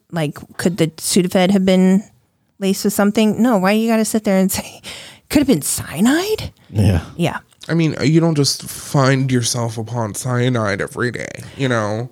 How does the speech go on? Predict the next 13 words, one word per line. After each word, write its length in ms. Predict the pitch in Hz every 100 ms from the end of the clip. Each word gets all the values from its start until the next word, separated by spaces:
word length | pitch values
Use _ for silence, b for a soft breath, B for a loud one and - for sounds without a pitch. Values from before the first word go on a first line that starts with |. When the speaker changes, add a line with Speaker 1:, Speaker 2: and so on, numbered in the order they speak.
| -
Speaker 1:
Well, 260 | 202 190
he 460 | 196 226 226 233 233
says 340 | - 202 190
that 100 | 185
he 180 | - 202
had 160 | 190 185
just 300 | 180 175 -
read 340 | 170 170 180
that 360 | 180 156 160 -
article 680 | 165 151 - 143 139 120 - _ -
in 420 | 165 160 165 175
Reader's 400 | 180 170 147 151
Digest, 760 | - - - - - - -